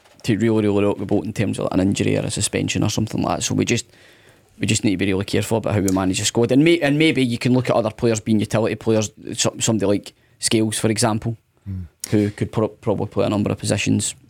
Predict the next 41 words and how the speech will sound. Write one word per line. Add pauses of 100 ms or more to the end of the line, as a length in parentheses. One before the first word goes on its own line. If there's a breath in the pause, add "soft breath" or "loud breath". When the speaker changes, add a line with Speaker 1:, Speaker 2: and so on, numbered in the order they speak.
(160)
Speaker 2:
Do,
do
you
not
think
that
Celtic
over
the
years
have
always,
and
particularly
in
more
recent
years,
have
always
got
to
that
position
where
you
feel
you're
just
one
or
two
signings
Speaker 1:
Yep.
Speaker 2:
away
from
being
a
real
top
team?